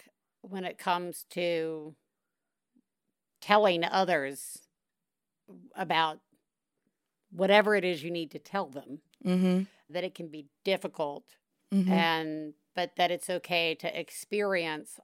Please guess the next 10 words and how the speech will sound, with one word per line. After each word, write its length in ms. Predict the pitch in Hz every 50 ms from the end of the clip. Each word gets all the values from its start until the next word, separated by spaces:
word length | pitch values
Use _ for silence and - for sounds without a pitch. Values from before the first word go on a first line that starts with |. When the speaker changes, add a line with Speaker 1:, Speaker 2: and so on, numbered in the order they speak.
| _
Speaker 1:
all 240 | - 190 190 196 196
the 120 | 175 180 170
feelings 800 | - 160 160 170 160 156 156 151 151 151 147 147 - - - - -
that 160 | 226 208 196
Speaker 2:
Mm-hmm. 120 | 202 196 190
Speaker 1:
you 180 | 190 147 143 - - - -
have 340 | - - 233 277 285 202 147
with 200 | 143 143 - _ -
that. 280 | - - - - - _ _ _ _ _ _ _ _ -
And 680 | 190 180 180 175 175 170 165 165 165 160 160 156